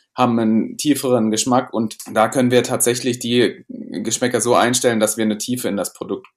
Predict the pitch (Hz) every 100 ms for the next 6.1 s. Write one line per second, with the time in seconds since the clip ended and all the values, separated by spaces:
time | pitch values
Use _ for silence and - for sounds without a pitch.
0 | - - 104 104 95 - 104 113 117 104
1 | 104 101 98 104 117 120 110 110 113 107
2 | 107 104 _ _ _ - 120 135 127 120
3 | 123 123 - 127 123 127 110 107 110 123
4 | 120 107 107 101 - 113 - 104 - 104
5 | 104 - - _ - 95 80 104 85 78